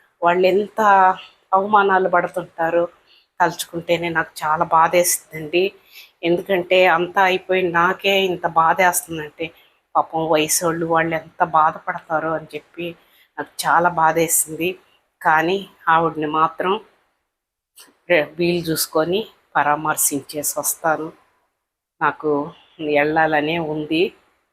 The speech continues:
ఖచ్చితంగా వెళ్తానండి ఆమెని చూడాలి. ఆ మొహం చూడాలంటేనే నాకు ఏదోగా అనిపిస్తుంది ఇప్పుడే, కానీ తప్పకుండా వెళ్ళి నేను ఆమెను ఓదార్చి వస్తా. ఎందుకంటే మా ఆయన ఫ్రెండ్ అతను, ఇద్దరు బాగుండేవాళ్ళు మా ఆయన ఉన్నప్పుడు.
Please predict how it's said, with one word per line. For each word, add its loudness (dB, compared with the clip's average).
ఖచ్చితంగా -2
వెళ్తానండి -2
ఆమెని -4
చూడాలి. 4
ఆ 4
మొహం 0
చూడాలంటేనే 2
నాకు -4
ఏదోగా 2
అనిపిస్తుంది -4
ఇప్పుడే, 0
కానీ 0
తప్పకుండా -8
వెళ్ళి -6
నేను -8
ఆమెను -2
ఓదార్చి 0
వస్తా. -2
ఎందుకంటే -4
మా -6
ఆయన -6
ఫ్రెండ్ -8
అతను, -8
ఇద్దరు -4
బాగుండేవాళ్ళు 0
మా -4
ఆయన -4
ఉన్నప్పుడు. -8